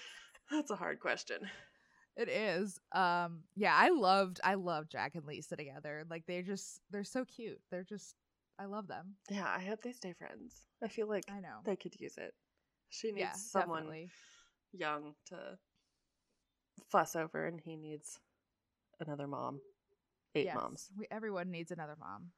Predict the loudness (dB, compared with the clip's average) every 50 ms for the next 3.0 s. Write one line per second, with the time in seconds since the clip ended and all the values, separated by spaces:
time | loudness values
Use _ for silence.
0 | _ _ -6 -2 0 2 2 4 4 2 2 2 0 0 0 0 0 -2 -2 -4
1 | -4 -2 -2 -2 -2 -2 -2 0 0 0 0 -2 -4 -4 -8 -12 -16 -18 -20 _
2 | _ _ _ _ _ _ _ _ _ -16 -14 -14 -14 -14 -16 -20 -20 -20 -20 -20